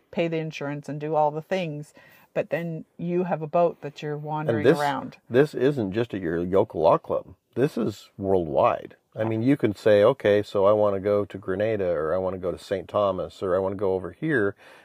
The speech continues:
Speaker 2: and you just look online for a local place that has a charter sailboat,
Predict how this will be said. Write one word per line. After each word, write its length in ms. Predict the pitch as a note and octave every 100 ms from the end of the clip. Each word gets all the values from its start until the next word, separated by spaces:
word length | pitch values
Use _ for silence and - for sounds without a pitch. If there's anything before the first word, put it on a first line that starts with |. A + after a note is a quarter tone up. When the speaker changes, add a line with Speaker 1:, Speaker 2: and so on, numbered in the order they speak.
| -
Speaker 2:
and 160 | G#2+ G#2
you 80 |
just 220 | G#2+ A2 G#2+
look 260 | A2+ A2+
online 540 | G#2+ F#2 G2+ C3+ G#2 G2
for 240 | - F#2
a 120 | F#2+
local 440 | F#2 G2 G#2+ A#2 G#2
place 360 | - A2 G#2+ -
that 180 | G2+
has 240 | - G2+ F#2
a 60 |
charter 380 | E2+ - G#2 F#2
sailboat, 600 | - A#2 C#3+ F2+ E2+ -